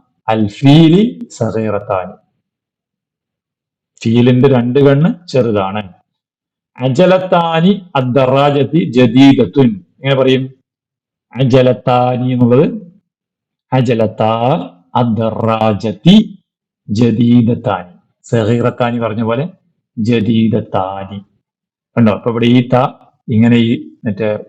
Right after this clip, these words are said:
തുറന്ന തായായി മാറും കേട്ടോ, അത് ഓർക്കണം. ഉദ്നാനി അൽ അർണബ്. അർണബ് അതാ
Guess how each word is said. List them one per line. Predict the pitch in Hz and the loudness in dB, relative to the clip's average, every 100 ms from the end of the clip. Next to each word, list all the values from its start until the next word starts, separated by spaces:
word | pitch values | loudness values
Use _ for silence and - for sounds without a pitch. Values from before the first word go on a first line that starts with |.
| - | -4
തുറന്ന | 117 117 123 123 | -2 -2 -2 -2
തായായി | 113 107 101 | -4 -4 -4
മാറും | 101 92 92 | -6 -12 -14
കേട്ടോ, | 92 131 180 - _ _ 110 | -4 -4 -4 -12 _ _ -8
അത് | |
ഓർക്കണം. | 110 107 - 117 185 - _ _ _ _ _ _ _ _ - | -4 -4 -4 -4 -4 -8 _ _ _ _ _ _ _ _ 2
ഉദ്നാനി | 135 143 185 175 156 156 156 175 | 4 6 6 4 2 0 0 2
അൽ | 143 156 | 0 -2
അർണബ്. | 127 110 117 101 _ _ _ _ _ _ _ _ - | -4 -4 -6 -8 _ _ _ _ _ _ _ _ -2
അർണബ് | 123 120 143 151 143 | -2 2 0 0 0
അതാ | 139 139 139 | 2 0 -2